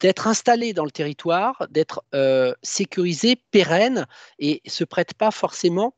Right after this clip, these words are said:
à de l'ingénierie ponctuelle, un peu volante, euh, et, et, et,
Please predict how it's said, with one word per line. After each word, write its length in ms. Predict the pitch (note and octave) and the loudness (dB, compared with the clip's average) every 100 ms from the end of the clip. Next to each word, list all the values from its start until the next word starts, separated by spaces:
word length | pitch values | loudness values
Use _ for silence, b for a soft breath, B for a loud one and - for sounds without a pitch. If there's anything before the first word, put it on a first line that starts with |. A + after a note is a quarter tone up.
| _ _ _ _ - - | _ _ _ _ -20 -10
à 120 | B2 | -6
de 60 | C3 | -4
l'ingénierie 600 | C#3+ C3 C#3+ C#3 G3 - _ _ _ _ | -2 0 0 2 0 -2 _ _ _ _
ponctuelle, 640 | - G3+ - - F3+ G#3+ G3 | 0 0 0 4 6 6 2
un 80 | |
peu 120 | D3 E3 | -2 -4
volante, 600 | D3 D#3+ D#3 A3 - - B B - | 2 2 2 0 -6 -16 B B 0
euh, 240 | C3+ C3+ - | 2 2 0
et, 180 | C#3 C#3 | -2 -2
et, 400 | C3+ B2 - | -4 -6 -4
et, 80 | B2+ | -6